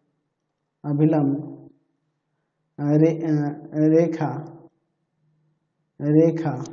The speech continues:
समतल पर जो अभिलंब होगा वह रेखा, जो समीकरण एक में देख रहे हैं, पर भी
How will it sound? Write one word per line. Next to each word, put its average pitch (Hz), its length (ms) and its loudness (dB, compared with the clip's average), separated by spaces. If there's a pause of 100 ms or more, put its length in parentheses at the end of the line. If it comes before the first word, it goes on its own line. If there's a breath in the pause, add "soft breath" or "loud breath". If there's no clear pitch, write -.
(800)
समतल 147 360 -2
पर 175 100 0
जो 165 140 4
अभिलंब 156 280 4
होगा 131 260 -2
वह 147 180 0
रेखा, 165 340 0 (800)
जो 151 80 -2
समीकरण 156 460 2
एक 156 200 2
में 143 120 0
देख 135 200 -6
रहे 135 120 -6
हैं, 156 100 -10 (1040)
पर 170 280 6 (760)
भी 147 220 4